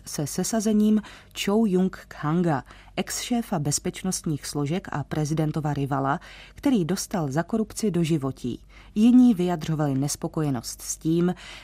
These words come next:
že Úřad pro vnitrostranickou disciplínu zatkl bývalého tajemníka prezidenta Hu Lingtichua,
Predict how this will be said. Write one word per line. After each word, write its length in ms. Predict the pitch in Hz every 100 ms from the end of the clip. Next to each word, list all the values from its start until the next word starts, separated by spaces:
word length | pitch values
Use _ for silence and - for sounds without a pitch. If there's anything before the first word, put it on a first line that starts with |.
| -
že 240 | 165 160 -
Úřad 440 | 226 254 220 - -
pro 180 | 160
vnitrostranickou 1040 | 135 160 196 233 - - 196 196 - 147 131
disciplínu 680 | 147 - 190 185 196 202 185
zatkl 400 | 151 - 156 135
bývalého 600 | 123 165 208 220 208 175
tajemníka 560 | 151 160 175 185 143
prezidenta 760 | - 135 139 160 175 165 180 175 - -
Hu 240 | - 220
Lingtichua, 840 | 214 220 - - 196 - 220 160